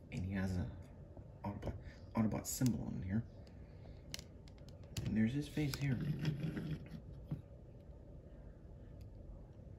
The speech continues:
Wait for him to come out, but I'm very happy. Waiting for him to come out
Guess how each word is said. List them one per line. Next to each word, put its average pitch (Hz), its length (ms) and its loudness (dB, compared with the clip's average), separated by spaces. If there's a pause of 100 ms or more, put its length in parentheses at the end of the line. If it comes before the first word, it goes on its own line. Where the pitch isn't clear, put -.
(540)
Wait - 200 4 (160)
for - 80 -4
him - 260 2 (2000)
to - 60 -2
come 107 200 2 (180)
out, 120 80 4 (100)
but 160 200 0
I'm - 80 2 (140)
very - 220 10
happy. 95 460 2 (1700)
Waiting 110 300 10
for 113 120 2
him 104 300 0
to - 80 -8
come 101 160 0
out 101 200 -2